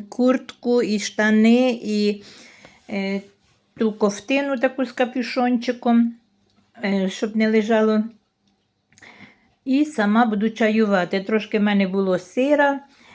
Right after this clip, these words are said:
Я відкрила баночку з ягідьми. Це я колись, е, переварила була, ну, на компот, наче таке. То зараз я поїм, бо сметани не маю, я не відки-, не від-, відбирала сметану від сиру.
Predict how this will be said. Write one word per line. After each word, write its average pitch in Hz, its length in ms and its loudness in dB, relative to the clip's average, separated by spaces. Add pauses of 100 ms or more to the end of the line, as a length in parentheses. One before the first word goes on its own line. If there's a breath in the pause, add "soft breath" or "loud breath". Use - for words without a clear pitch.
(200 loud breath)
Я 214 240 0
відкрила 214 580 0
баночку 202 680 0
з 196 100 -2
ягідьми. 220 760 2 (120)
Це 220 120 4
я 208 120 4
колись, 208 600 -2
е, 190 300 0
переварила 202 800 2
була, 190 500 0 (580 soft breath)
ну, 311 220 -4
на 220 160 2
компот, 208 520 0
наче 156 300 -6
таке. 160 360 -8
То 170 180 -12
зараз 202 320 -2
я 196 120 0
поїм, 220 500 -2
бо 190 340 0
сметани 196 560 0
не 202 120 2
маю, 226 340 2
я 196 180 0
не 190 180 0
відки-, 185 340 -6
не 196 300 -2
від-, 190 300 -6
відбирала 185 600 -2
сметану 185 520 -6
від 185 200 -8
сиру. 285 440 0